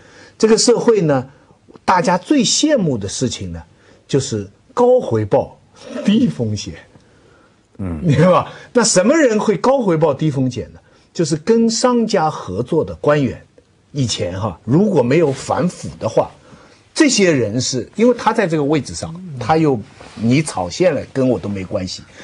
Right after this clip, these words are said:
Speaker 1: 但是你炒赢了，我就有巨大的好处。商人呢，其实他很抱怨的，因为他，他说我是承担，你比方说这个事情啊，你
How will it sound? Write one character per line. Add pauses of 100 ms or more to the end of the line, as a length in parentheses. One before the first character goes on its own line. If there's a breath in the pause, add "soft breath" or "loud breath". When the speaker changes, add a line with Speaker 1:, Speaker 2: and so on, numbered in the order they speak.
(160 loud breath)
Speaker 1:
但
是
你
炒
赢
了，
我
就
有
巨
大
的
好
处。 (840 loud breath)
商
人
呢，
其
实
他
很
抱
怨
的， (140)
因
为
他，
他
说
我
是
承
担，
你
比
方
说
这
个
事
情
啊， (280 loud breath)
你